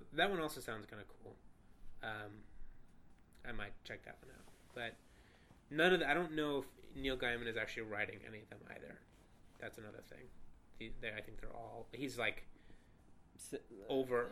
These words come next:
Speaker 1: overseeing
Speaker 2: yeah.
Speaker 1: the whole thing, but he's not really writing any of it. So maybe, but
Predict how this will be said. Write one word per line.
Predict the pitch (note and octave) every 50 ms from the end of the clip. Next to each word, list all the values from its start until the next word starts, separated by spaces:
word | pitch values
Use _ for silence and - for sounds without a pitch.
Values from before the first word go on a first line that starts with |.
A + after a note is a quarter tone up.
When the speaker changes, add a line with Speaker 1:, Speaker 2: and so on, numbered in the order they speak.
| -
Speaker 1:
overseeing | B2+ B2 A#2 A2+ A2 D#3+ D3 B2+ A#2
Speaker 2:
yeah. | - D3 D3 D3 C#3+
Speaker 1:
the | C#3+
whole | C#3 C#3 C3+ C3 -
thing, | - C#3+ C3+ C3 B2+ B2
but | A#2+ A#2
he's | B2 A2+ G2+ -
not | A2+ G2+ G2+ F#2 - - -
really | A2+ G#2 G#2 G2+ G2+ G#2
writing | A2 G2+ G2 - - A2+ G2+ C#2+
any | C#2 D#2 -
of | - C3+
it. | C3+ - - - - - - -
So | - - - - - - - - - - - - - - - - - - - - - - - - -
maybe, | B2+ B2+ B2+ B2+ B2+ A#2+ A#2+ A#2+ -
but | C3 C3+ C#3 C3 -